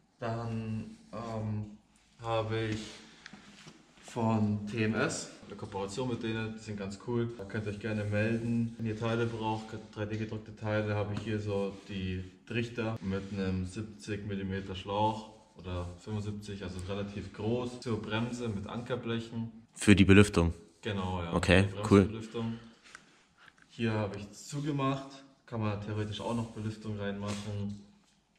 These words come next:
Speaker 2: Jetzt habe ich gleich mal eine Frage bezüglich der Belüftung. Ähm, bist du davor, ähm, ohne Bremsbelüftung gefahren oder, oder hast du das von Anfang an gehabt?
Speaker 1: Ähm, nee, also am Anfang hatte das Auto die originale Bremsbelüftung.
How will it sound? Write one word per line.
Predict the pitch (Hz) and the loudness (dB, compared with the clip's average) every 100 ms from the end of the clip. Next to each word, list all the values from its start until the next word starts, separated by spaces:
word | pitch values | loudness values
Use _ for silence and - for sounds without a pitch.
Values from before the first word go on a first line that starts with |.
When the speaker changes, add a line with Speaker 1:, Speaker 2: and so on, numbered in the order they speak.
| _ _ _ 107 | _ _ _ -10
Speaker 2:
Jetzt | - | -4
habe | 104 | -2
ich | 110 | -2
gleich | 110 107 | -2 -2
mal | 107 | 0
eine | 98 | -2
Frage | - 82 95 113 113 101 | -4 -2 -2 -2 -4 -2
bezüglich | 98 87 - 104 104 98 95 95 | -4 -4 -4 -4 -4 -4 -6 -6
der | - 87 82 | -4 -2 -2
Belüftung. | 87 110 - 135 123 123 - | -2 -4 -4 -4 -2 -4 -6
Ähm, | 98 95 92 90 - - - _ | -2 -2 -2 -6 -12 -20 -20 _
bist | 95 - | -8 -4
du | 98 | -2
davor, | 92 - - 95 110 113 - | -2 -4 -4 0 0 0 -2
ähm, | 95 92 90 87 85 - - _ _ _ - - - | -4 -6 -6 -6 -6 -8 -12 _ _ _ -20 -20 -8
ohne | 107 127 120 | -2 0 -2
Bremsbelüftung | 123 123 - 127 - 139 | -4 -6 -6 -8 -6 -8
gefahren | 127 - 117 120 | -8 -6 -6 -4
oder, | 95 101 92 90 | -2 0 0 0
oder | 78 87 | -2 -2
hast | 90 - | -4 -4
du | |
das | 90 - | -6 -6
von | 87 | -6
Anfang | 85 82 | -6 -8
an | 82 82 | -8 -8
gehabt? | 78 78 - - _ | -8 -10 -14 -20 _
Speaker 1:
Ähm, | 107 104 104 101 104 104 107 | -6 -4 -2 0 0 0 2
nee, | 117 127 | 0 0
also | 120 113 117 | -2 -4 -4
am | 113 110 107 | -2 0 0
Anfang | 113 131 131 117 | 0 -4 -4 -2
hatte | 113 113 | -2 -4
das | 104 - | -6 -4
Auto | 101 107 - | -4 -4 -6
die | 104 | -6
originale | 92 95 101 117 | -4 -4 -4 -4
Bremsbelüftung. | 113 120 - 117 120 127 | -6 -10 -10 -12 -8 -8